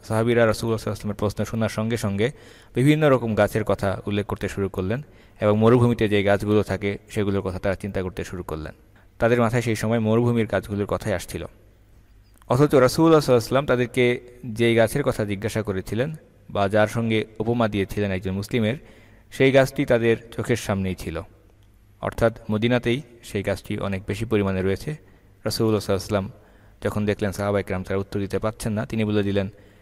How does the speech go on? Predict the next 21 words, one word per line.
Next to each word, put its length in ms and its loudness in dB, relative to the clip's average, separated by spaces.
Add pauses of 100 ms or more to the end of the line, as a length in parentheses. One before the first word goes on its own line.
(140)
"এটা 200 2
হচ্ছে 220 0
খেজুর 320 -2
গাছ, 180 -6 (260)
আর 140 -6
নাখলা।" 420 -4 (680)
সুতরাং 400 4 (340)
একজন 220 2
মুমিনের 380 4
সঙ্গে 340 -2 (400)
সাদৃশ্যপূর্ণ 680 -2
যেই 220 0
গাছ 280 0 (240)
সেটা 220 -4
হচ্ছে 360 -6 (120)
খেজুর 300 -2
গাছ। 240 -6 (420)
কিভাবে 300 6
সাদৃশ্যপূর্ণ 720 -2
তার 200 0
বিভিন্ন 500 0